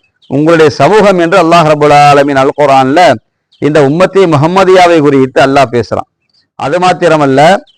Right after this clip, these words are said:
ஸல்லல்லாஹு அலைஹி வஸல்லம் அன்னவருடைய வருகையின்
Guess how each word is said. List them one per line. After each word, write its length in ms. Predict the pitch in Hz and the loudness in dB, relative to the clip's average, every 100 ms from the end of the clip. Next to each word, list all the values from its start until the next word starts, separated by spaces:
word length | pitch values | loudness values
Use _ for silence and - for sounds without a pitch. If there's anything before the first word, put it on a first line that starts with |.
| _ _ - | _ _ -6
ஸல்லல்லாஹு 460 | 151 180 185 196 185 | -4 -2 0 2 2
அலைஹி 180 | 170 175 | 2 0
வஸல்லம் 360 | - 170 175 185 151 | 0 -2 0 0 0
அன்னவருடைய 600 | 156 180 175 170 165 160 143 127 | 0 0 0 0 0 0 0 0
வருகையின் 540 | 160 196 180 170 185 | 0 2 2 0 -2